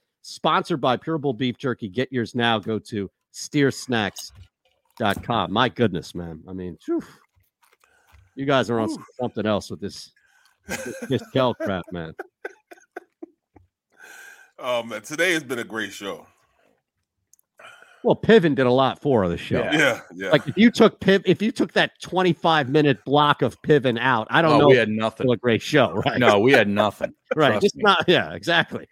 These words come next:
Speaker 3: Yeah.
Speaker 2: Oh, my goodness.
Speaker 3: Yeah.
Speaker 2: That was
Speaker 3: I mean,
Speaker 2: wild.
Speaker 3: it is, it is now, let me see here. Where is my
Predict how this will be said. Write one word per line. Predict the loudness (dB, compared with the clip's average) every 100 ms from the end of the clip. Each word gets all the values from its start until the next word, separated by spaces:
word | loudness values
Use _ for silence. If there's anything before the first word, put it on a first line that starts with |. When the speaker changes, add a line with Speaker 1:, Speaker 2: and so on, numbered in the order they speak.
| _ -8
Speaker 3:
Yeah. | -8 -8 -14 _ _ _ _ _ _ _ _ _ _ _ _ _ _ _ _ _ _ _ _ -8
Speaker 2:
Oh, | -6 -6
my | -8
goodness. | -14 -16 -16 -20 -20 -20 _ -20
Speaker 3:
Yeah. | -18 -18 -20 _ -10
Speaker 2:
That | -6
was | -6
Speaker 3:
I | -4
mean, | -4
Speaker 2:
wild. | -6 -10 -16 _ _ _ _
Speaker 3:
it | -6
is, | -4 -6 -10 -16 _ _ _ _ _ _ _ _ _ _ _ -14
it | -10
is | -10 -8
now, | -4 -2 -2 -2 -6 -14 _ _ _ _ _ -18
let |
me | -18
see | -14 -12 -12
here. | -12 -16 -18 _ -20 -20 _ _ _ _ _ _ _ _ _ _ _ _
Where | -18 -16 -16
is | -18 -20 -20 -20 _ _
my | -20 -18 -18